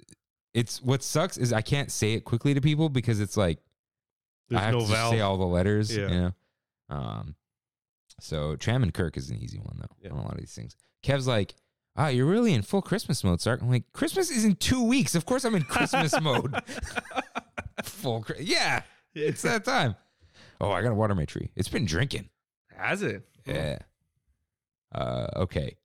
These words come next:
Speaker 1: What was I saying, though? Oh, right. This bread pudding. Yeah, Kim and I wanna try it. This might be an after Christmas thing for us. There's
Speaker 2: Yeah.
Speaker 1: just so, there's so much.
Speaker 2: Th-, yeah, I'm kinda pepperminted out right now.
Speaker 1: A little bit. Oh,
Speaker 2: So
Speaker 1: yeah. I, I've still,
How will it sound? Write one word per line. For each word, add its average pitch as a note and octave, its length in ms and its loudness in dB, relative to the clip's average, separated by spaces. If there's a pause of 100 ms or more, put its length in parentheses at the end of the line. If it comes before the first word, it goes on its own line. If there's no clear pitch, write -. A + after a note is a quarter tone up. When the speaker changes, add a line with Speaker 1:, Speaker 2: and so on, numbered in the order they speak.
(540)
Speaker 1:
What G2+ 120 -2
was A2 160 2
I A#2 80 2
saying, B2 300 2
though? C3 180 2 (280)
Oh, B2+ 160 2
right. G#2+ 240 2
This - 320 -2 (300)
bread A#2 220 0
pudding. G#2 180 0
Yeah, G2+ 100 -2
Kim A3 180 -2
and C#4+ 100 -2
I A#3 60 0
wanna F3 180 2
try D#3+ 200 2
it. A2+ 280 -4
This E3 180 0
might B3+ 160 2
be C3+ 100 4
an F#2+ 80 2
after F#2 320 0
Christmas - 360 -6
thing A1 160 -10
for B1 120 -8
us. - 120 -8
There's - 140 -2
Speaker 2:
Yeah. F3 120 4
Speaker 1:
just F#2+ 160 -4
so, - 80 -12 (200)
there's A2 140 -8
so - 180 -6
much. - 160 -14
Speaker 2:
Th-, A#2 140 -6 (100)
yeah, A2 320 2
I'm G3+ 180 -2
kinda A#3+ 220 0
pepperminted C3 640 2
out F#2+ 280 2
right B2+ 220 2
now. C3 140 0
Speaker 1:
A - 20 2
little F#2 160 4
bit. E2 200 -2 (240)
Oh, F#2+ 100 0
Speaker 2:
So A#2 100 6
Speaker 1:
yeah. A2 200 2 (180)
I, G2 60 0
I've G2 80 -2
still, A2+ 480 0